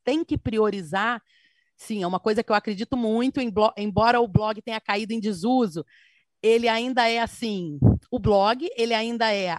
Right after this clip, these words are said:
a única coisa que é sua, né? Porque assim, s-, "Ah, mas se acabar, o WordPress acabou." Acabou, você tem um código que é seu,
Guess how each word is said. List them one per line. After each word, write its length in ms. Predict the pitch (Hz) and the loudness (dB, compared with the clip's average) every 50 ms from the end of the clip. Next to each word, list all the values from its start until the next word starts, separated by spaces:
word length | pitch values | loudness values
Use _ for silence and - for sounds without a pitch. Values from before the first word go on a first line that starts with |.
| - - | -4 0
a 140 | 190 190 | 0 2
única 340 | 202 220 247 269 277 - 247 | 2 2 2 0 -2 -2 -4
coisa 260 | - - 220 214 220 | -4 -2 -2 -2 -2
que 100 | - - | -2 -4
é 40 | 202 | -4
sua, 500 | - - - 226 220 233 254 311 370 427 - _ _ _ - | -6 -4 -2 -2 0 2 2 2 2 0 -2 _ _ _ -4
né? 200 | 196 208 226 247 | -2 0 0 0
Porque 260 | - 220 - - 240 | -2 -4 -4 -2 -2
assim, 300 | 220 - - 220 196 190 | -2 -2 -4 -6 -6 -6
s-, 200 | - - - - - | -8 -10 -12 -4 0
"Ah, 240 | 233 277 311 320 | 2 4 4 4
mas 180 | 302 294 294 - | 4 2 0 0
se 100 | - - | -2 -4
acabar, 520 | - - - - 294 302 320 330 320 302 285 | -4 -2 -2 -2 0 2 2 2 4 2 2
o 60 | 294 | 4
WordPress 480 | 320 339 349 311 - 339 320 339 - - | 2 2 2 0 -2 -2 -2 -2 -2 -2
acabou." 460 | - 359 339 302 320 277 214 165 - _ _ _ _ | -4 -2 0 2 4 4 4 2 0 _ _ _ _
Acabou, 360 | - 190 - 214 196 175 240 262 | -8 -4 -2 -2 0 2 0 0
você 120 | - 247 | 0 -2
tem 120 | - 277 285 | -4 -4 -6
um 80 | 294 | -6
código 540 | - - - 226 233 247 262 240 254 226 240 | -4 0 4 4 4 4 4 0 -4 -10 -6
que 120 | - 240 | -4 -4
é 40 | 226 220 | -4 -4
seu, 560 | - - - - 196 202 220 233 294 381 | -6 -8 -4 -2 0 2 4 4 4 2